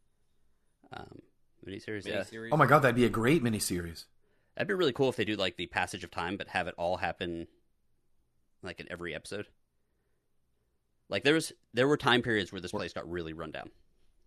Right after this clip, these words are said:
Speaker 1: And other things around, ha-, like, it was very run down, and then they, there was that old cop T V show called, like, Something on the Sunset Strip, and it was filmed right around the corner from there, and, like,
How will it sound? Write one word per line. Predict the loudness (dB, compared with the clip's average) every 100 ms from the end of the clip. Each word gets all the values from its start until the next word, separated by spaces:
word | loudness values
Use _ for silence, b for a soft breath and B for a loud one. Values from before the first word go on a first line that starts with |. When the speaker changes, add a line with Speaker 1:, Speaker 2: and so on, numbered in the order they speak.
| _ -20 -20 _ _ -14
Speaker 1:
And | -10 -8 -10 -12 -16 -20 _ _ _ _ -20 _ _ _ -2
other | 0 0
things | -2 -4 -4 -6
around, | -6 -4 -4 -8 -8
ha-, | -6 -6
like, | -6 -8 -14 _
it | -4
was | -2 -2
very | 0 0 0
run | -2
down, | -2 -2 -2
and | -4
then | -6 -4
they, | -4 -6 -10 _ -8
there | -6
was | -4
that | -6 -4
old | -4 -4
cop | -4 -4 -4
T | -4
V | -2
show | -2 -2
called, | -2 -6 -8
like, | -14 -12
Something | -10 -8 -8
on | -8
the |
Sunset | -8 -8 -8 -8
Strip, | -6 -6 _ _ _ _ _ _ _ _ _ _ _
and | -6 -4 -4 -8 -10 -12
it | -12
was | -10
filmed | -4 -4 -2
right | -4 -4
around | -6
the | -6
corner | -8 -6
from | -6 -4
there, | -4 -6 -8 _ _ _ -12
and, | -10 -8
like, | -8 -8 -12